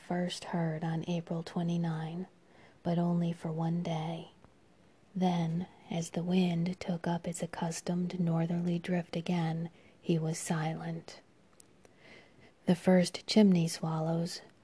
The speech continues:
four, appeared on April twenty-five, and were quickly followed by a number.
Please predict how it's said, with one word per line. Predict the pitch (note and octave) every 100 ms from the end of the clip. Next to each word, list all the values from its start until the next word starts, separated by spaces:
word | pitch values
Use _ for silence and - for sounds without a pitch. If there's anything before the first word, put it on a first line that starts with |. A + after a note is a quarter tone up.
| -
four, | - F3+ F3 D#3+ D#3 E3 - - -
appeared | E3 - F#3+ F#3 F3
on | E3
April | E3 E3 E3+
twenty-five, | E3+ - E3+ F3 - E3+ D#3+ D#3+ E3 - - - - - -
and | F3
were | F3 F3+
quickly | - F#3+ - F3+
followed | F3+ F#3 F3+ D#3+ D#3+ D#3+
by | E3
a | D#3+
number. | D#3+ E3+ D#3+ D#3+ D#3+